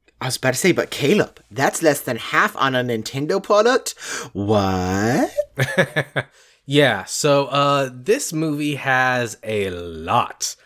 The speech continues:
Speaker 2: of interesting background information
Speaker 1: Wait.
Speaker 2: that
Speaker 1: Real quick question. This
Speaker 2: Uh-huh.
Speaker 1: is important. Are we doing a spoiler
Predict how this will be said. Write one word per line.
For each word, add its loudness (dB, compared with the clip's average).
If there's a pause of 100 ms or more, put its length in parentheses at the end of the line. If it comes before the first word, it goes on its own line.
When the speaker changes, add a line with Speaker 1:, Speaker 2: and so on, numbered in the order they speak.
(260)
Speaker 2:
of -6
interesting 2 (300)
background 2
information -4
Speaker 1:
Wait. 8
Speaker 2:
that -2 (1400)
Speaker 1:
Real 0
quick 0
question. 0 (260)
This -4
Speaker 2:
Uh-huh. 2
Speaker 1:
is 0
important. -4 (760)
Are 6
we 2
doing 6
a 0
spoiler 4